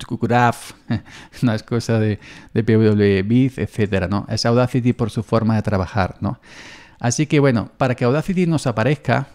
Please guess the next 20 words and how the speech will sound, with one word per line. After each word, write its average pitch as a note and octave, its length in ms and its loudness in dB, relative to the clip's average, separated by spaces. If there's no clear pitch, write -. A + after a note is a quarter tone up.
para G#2+ 200 -2
que G#2 100 -6
Audacity B2+ 460 -2
nos A2+ 180 -6
aparezca, B2 640 -4
eh, F#2 260 -4
podemos A#2 340 -4
usar, A#2+ 220 -6
por G#2+ 140 -8
ejemplo, G#2 760 -2
em, F#2+ 600 -6
O A#2+ 120 -2
B A#2 100 0
S, A2 260 -4
eh, G#2 520 -2
O G2+ 60 -4
B G#2 80 -2
S, G#2+ 160 -6
perdón, G2 340 -2
em, G2 760 -4